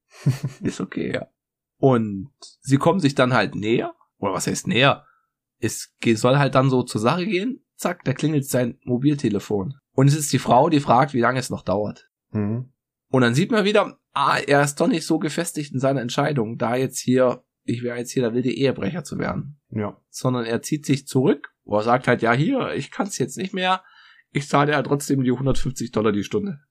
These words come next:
Speaker 2: Oder was wir ausgemacht hatten.
Speaker 1: Mhm.
Speaker 2: Und er geht dann in eine Bar.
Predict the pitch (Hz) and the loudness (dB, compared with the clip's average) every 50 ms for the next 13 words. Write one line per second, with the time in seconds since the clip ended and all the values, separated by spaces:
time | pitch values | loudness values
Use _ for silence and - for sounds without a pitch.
0 | _ _ - 95 95 92 87 95 - _ _ _ - - - - - - 92 92 | _ _ 0 2 2 2 2 0 -4 _ _ _ -4 -4 -4 -2 -2 -2 0 0
1 | - - - - 202 233 - - - - - - - - _ _ _ - 113 107 | 0 0 -2 -2 -4 -4 -4 -4 -6 -8 -8 -8 -12 -20 _ _ _ -4 -4 -2
2 | 98 98 104 113 127 127 _ _ _ - 127 117 104 98 92 - - _ _ _ | -2 -2 -4 -8 -10 -10 _ _ _ -2 -2 -2 -2 -4 -6 -8 -10 _ _ _
3 | _ _ - - _ - 113 135 147 247 240 240 233 - - - 117 101 76 - | _ _ -20 -14 _ -2 -2 0 0 0 0 0 0 -2 -2 -2 -2 -4 -4 -2
4 | 78 80 85 98 127 190 302 311 | -2 0 2 2 2 0 -2 -6